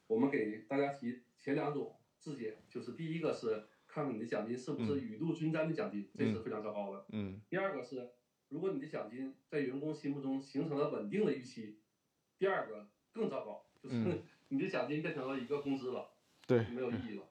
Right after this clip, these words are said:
Speaker 2: 嗯。
Speaker 1: 第三个呢，就是，第三个是很多，很多企业家可能经常忽略的一个问题。很多企业家说：“我这奖金发得很有效果，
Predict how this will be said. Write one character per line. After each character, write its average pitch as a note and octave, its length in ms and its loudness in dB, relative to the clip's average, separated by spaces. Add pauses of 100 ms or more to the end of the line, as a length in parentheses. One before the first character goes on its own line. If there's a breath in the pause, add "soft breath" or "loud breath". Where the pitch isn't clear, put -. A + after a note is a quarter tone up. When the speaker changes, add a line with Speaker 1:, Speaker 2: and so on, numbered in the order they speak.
(120)
Speaker 2:
嗯。 G#2 180 0 (400)
Speaker 1:
第 G#3+ 80 -2
三 A#3+ 260 2
个 F3+ 120 -2
呢， C3+ 80 -2
就 C3+ 80 -6
是， A#2+ 320 -8 (400)
第 A3+ 100 -8
三 A#3+ 220 -2
个 G3 100 -2
是 D3 220 -4
很 A#2 160 -10
多， C3+ 220 -6
很 A2 120 -12
多 A#2+ 120 -10
企 B2 160 -14
业 G#2+ 100 -8
家 B2 300 0 (120)
可 G#2+ 100 -12
能 G#2+ 280 -8 (360)
经 D3+ 160 -6
常 A#2+ 220 -2
忽 D3+ 160 -2
略 F3 160 4
的 G2+ 100 -4
一 G2 60 -8
个 G#2 80 -8
问 G#2+ 120 -2
题。 F#2 260 -16 (460)
很 C3 120 -6
多 G3 100 4
企 D#3+ 100 -2
业 C#3+ 80 4
家 - 140 0
说 F3 140 -4
：“我 C3+ 120 -2
这 - 80 -4
奖 B2 180 0
金 D3 120 2
发 F3+ 180 0
得 F3 100 -4
很 - 200 -4
有 G#2+ 400 -2
效 - 220 -2
果， G#2+ 200 -6